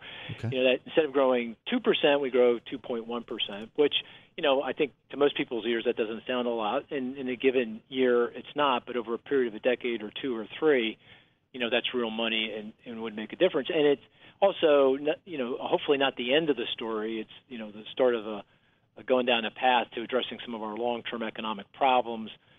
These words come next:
Speaker 2: the lack of infrastructure, issues around climate change and income and wealth inequality. So these are long-term, long-running pernicious problems that can't be solved in a year or even a decade. Uh, it took us longer to get into these problems. It's gonna take us a few decades to get out.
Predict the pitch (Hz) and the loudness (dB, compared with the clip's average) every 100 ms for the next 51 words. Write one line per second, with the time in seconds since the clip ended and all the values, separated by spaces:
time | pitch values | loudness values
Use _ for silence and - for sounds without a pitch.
0 | _ _ 117 107 117 120 120 107 117 123 | _ _ -14 -8 -2 -2 -2 -6 -8 -4
1 | - - 113 - 113 113 110 113 127 113 | -4 -2 -4 -6 -8 -6 -6 -8 -8 -8
2 | 110 110 104 - 120 110 107 - 110 107 | -8 -10 -10 -6 -4 -4 -4 -4 -4 -6
3 | 101 107 - 113 104 101 104 - 95 - | -8 -10 -10 -10 -8 -8 -10 -10 -14 -6
4 | 117 110 104 104 - 110 - - - 160 | -4 -4 -6 -8 -4 -4 -6 -16 0 4
5 | 143 127 131 131 - 131 123 120 120 131 | 4 4 4 4 0 2 2 0 -2 4
6 | 127 123 120 120 110 - _ 135 123 - | 4 4 0 -2 -2 -10 _ -6 -2 -2
7 | 110 - 123 117 220 110 - - - _ | -2 2 4 4 -2 -8 -8 -18 -20 _
8 | _ - 131 123 - 120 117 113 110 113 | _ -2 0 0 0 2 2 0 -4 0
9 | 120 113 113 104 101 120 113 117 101 101 | 0 0 -4 -8 -4 -4 -2 -4 -6 -8
10 | 107 107 - - 107 113 110 101 104 107 | -10 -12 -12 -10 -8 -8 -10 -12 -10 -10
11 | 113 107 101 - 107 101 - 107 113 104 | -10 -10 -12 -10 -10 -10 -14 -10 -10 -10
12 | - 113 107 104 98 - - 98 101 92 | -12 -12 -10 -12 -14 -16 -14 -8 -6 -8